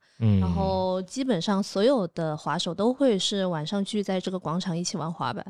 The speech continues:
Speaker 1: 嗯。
Speaker 2: 然后当时是因为我上学的一个同桌，他告诉我，呃，“我们要不要一起去玩一下滑板？”我说，“哎，什么东西？”然后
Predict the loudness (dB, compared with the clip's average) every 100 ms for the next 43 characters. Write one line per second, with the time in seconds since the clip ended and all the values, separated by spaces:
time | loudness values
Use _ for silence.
0 | -4 -2 -2 -8 _ -10 -4 -2 0 0
1 | 0 -2 -2 -2 0 0 0 0 2 2
2 | 2 -2 -4 -6 -2 2 2 4 2 0
3 | 0 -2 0 2 2 2 0 -2 -2 -6
4 | -6 -4 -4 -6 -16 -20 -6 -2 0 0
5 | 2 2 4 4 2 0 -2 0 0 2
6 | 0 -2 0 0 0 -2 0 -2 -2 -4
7 | -4 -2 -2 -2 -4 -2 -2 0 -2